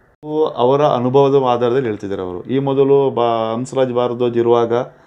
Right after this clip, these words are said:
ಕಾಂಗ್ರೆಸ್ ಕಚೇರಿ ಮಾಡಿಕೊಂಡು ಯಡಿಯೂರಪ್ಪನ ಮೇಲೆ ಪ್ರಕರಣ ದಾಖಲಿಸಿ ಜೈಲಿಗೆ ಹಾಕುವಂಥ ಕೆಲಸ ಮಾಡಿದರು. ಆವತ್ತು ಕಾಂಗ್ರೆಸ್ ಕಚೇರಿ ಆಗಿತ್ತು, ಅದು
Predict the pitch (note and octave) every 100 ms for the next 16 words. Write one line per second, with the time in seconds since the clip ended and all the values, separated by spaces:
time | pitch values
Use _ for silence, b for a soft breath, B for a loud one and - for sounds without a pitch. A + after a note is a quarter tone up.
0 | b b A#2 B2+ B2+ B2 A#2+ D#3 D3 B2+
1 | B2 B2 B2+ B2 C3 C#3+ C#3+ C3 B2+ B2
2 | B2 A#2+ A2+ C3+ B2+ B2 B2 A#2+ C3 D#3
3 | C#3+ C3+ B2+ A#2+ B2 G3 E3 A#2+ G2 F#2+
4 | - _ _ _ _ _ _ b b b
5 | E3 G3 G3+ F3+ D#3+ D#3 D3 C#3+ D3+ C#3
6 | B2+ B2+ - G2+ A#2 -